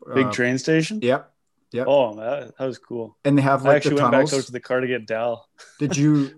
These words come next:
Speaker 2: did you go do the tunnel, uh,
Speaker 1: No, they were
Speaker 2: tours or anything?
Speaker 1: closed. I went in
Speaker 2: Oh,
Speaker 1: high
Speaker 2: yeah.
Speaker 1: school, though.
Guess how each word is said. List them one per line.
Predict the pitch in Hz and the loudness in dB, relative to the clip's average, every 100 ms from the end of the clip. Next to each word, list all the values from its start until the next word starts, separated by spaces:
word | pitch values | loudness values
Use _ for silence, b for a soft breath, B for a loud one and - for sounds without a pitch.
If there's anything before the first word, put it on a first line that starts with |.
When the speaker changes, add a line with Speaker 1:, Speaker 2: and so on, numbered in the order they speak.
| - | -8
Speaker 2:
did | 127 127 | -4 -2
you | |
go | 143 | -2
do | 135 139 | 0 -2
the | 127 | -4
tunnel, | 113 110 127 139 - | -6 -6 -6 -6 -10
uh, | 139 127 123 | -6 -4 -2
Speaker 1:
No, | 127 127 | 0 2
they | 127 | 2
were | |
Speaker 2:
tours | 147 143 | 2 0
or | |
anything? | 135 143 | -2 -2
Speaker 1:
closed. | 185 - _ _ _ _ _ | -6 -12 _ _ _ _ _
I | 139 | 2
went | 156 | 4
in | 120 | 4
Speaker 2:
Oh, | |
Speaker 1:
high | 147 143 | 4 2
Speaker 2:
yeah. | |
Speaker 1:
school, | 101 123 117 | 0 -6 -6
though. | 113 107 | -6 -8